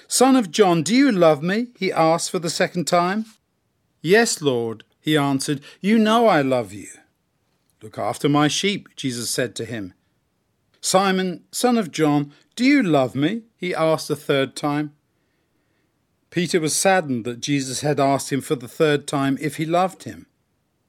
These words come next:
"Lord, you know everything. You know I love you," Peter told him. "Take care of my sheep," said Jesus. "I tell you the truth," said Jesus,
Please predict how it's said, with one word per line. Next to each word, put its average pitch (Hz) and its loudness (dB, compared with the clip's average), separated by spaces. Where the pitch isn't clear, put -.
"Lord, 196 4
you 247 6
know 269 4
everything. 196 -2
You 220 2
know 226 4
I 190 4
love 110 -4
you," 95 -16
Peter 110 -12
told 98 -8
him. - -20
"Take 170 -2
care 180 0
of 165 -6
my 196 -4
sheep," - -8
said 104 -10
Jesus. 90 -14
"I 180 2
tell 220 2
you 233 -2
the 226 -4
truth," 208 -2
said 170 0
Jesus, 175 -6